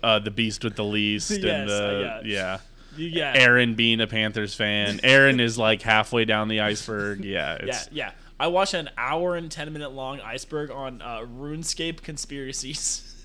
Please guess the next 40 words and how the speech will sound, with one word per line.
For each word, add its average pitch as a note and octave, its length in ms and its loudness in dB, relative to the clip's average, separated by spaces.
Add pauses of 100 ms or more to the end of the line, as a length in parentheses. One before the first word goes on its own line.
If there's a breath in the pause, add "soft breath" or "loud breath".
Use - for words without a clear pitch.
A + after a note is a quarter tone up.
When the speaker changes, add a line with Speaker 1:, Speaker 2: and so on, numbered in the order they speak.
Speaker 2:
<laughs> - 680 -16
Speaker 1:
Bro, C3 220 -2
I C3+ 140 -6
started, E3 440 -6 (180)
so D3 280 -2
I C3+ 160 -4
was, D3+ 260 -6
I C#3+ 140 -2
watched, D#3+ 380 0
like, C3 320 2
I B2+ 80 2
watched, D#3+ 200 4
like, A2 140 2
Marvel. A#2 520 4
I B2 80 -2
used C#3+ 280 -4
to, A2+ 200 -2 (360 loud breath)
I D3 100 2
don't F#3+ 140 4
watch E3+ 200 6
as C#3+ 100 -6
many C3+ 260 2
since A#2+ 200 -2
I'm G#2+ 140 4
not G#2+ 180 4
in A2+ 60 -2
the G2 100 -4
office A2 300 -2
right D#3+ 160 -2
now. E3+ 220 -6 (160)
Speaker 2:
Mm. C3 80 -10
Speaker 1:
So, G#2+ 320 4 (100)
like, A2 220 -2
I A2 80 6
listen A#2 360 -2
to A2 40 -2
more A2 180 -2
of G#2 60 -6
this, G#2 260 -8
like, G#2 260 -6